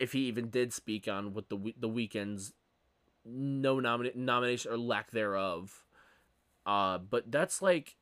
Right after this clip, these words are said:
that still blows my mind. It just doesn't add up. And honestly, they do owe an explanation.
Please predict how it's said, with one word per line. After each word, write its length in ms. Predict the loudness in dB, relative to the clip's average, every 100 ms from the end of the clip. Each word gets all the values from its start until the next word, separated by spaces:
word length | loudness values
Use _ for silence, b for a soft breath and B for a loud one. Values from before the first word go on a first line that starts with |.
| 0
that 220 | 0 2
still 280 | 0 2 2
blows 320 | 2 0 0
my 200 | -2 -2
mind. 420 | -2 -4 -6 -10 -10
It 140 | -10
just 300 | -2 -2 0
doesn't 300 | 2 2 2 -2
add 240 | 2 4
up. 320 | 4 4 2 _ b b b -8
And 240 | 0 0 0
honestly, 460 | 4 6 6 4 4
they 160 | 4
do 260 | 4 4 8
owe 240 | 8 8 4 -6
an 60 | -4
explanation. 840 | -4 -2 0 2 0 -2 -8 -10